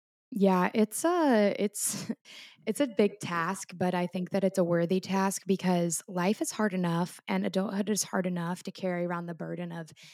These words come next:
every year you make new friends or new people that are in your life. And, you know, you, that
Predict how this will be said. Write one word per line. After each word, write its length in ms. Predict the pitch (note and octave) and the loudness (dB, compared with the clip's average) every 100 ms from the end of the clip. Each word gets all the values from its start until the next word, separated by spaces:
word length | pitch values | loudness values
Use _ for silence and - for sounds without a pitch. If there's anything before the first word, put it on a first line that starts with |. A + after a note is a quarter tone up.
| - - | -12 -2
every 280 | G#3 G3+ F#3+ | 0 2 0
year 260 | F3+ F3+ | 0 -2
you 160 | F3+ F3+ | -4 -6
make 240 | F3 - | -8 -8
new 120 | F#3 | -8
friends 320 | E3 F3 E3+ F3+ | -8 -6 -6 -4
or 60 | |
new 160 | F3 - | -6 -6
people 380 | - F3+ F3+ F3+ | -8 -4 -2 0
that 260 | F3 E3 - - - - _ _ - | 0 -2 -6 -14 -20 -20 _ _ -2
are 460 | F#3 F3 F3 E3 - | 0 0 0 -2 -4
in 180 | G3+ F3 | -6 -4
your 140 | E3+ | -4
life. 480 | D#3+ D#3+ E3+ G3 - - | -4 -4 -2 -2 -4 -8
And, 280 | F3+ E3+ - _ | -6 -6 -10 _
you 120 | F#3 F3+ | -10 -8
know, 80 | |
you, 180 | E3 E3 - | -8 -10 -10
that 200 | F3+ | -8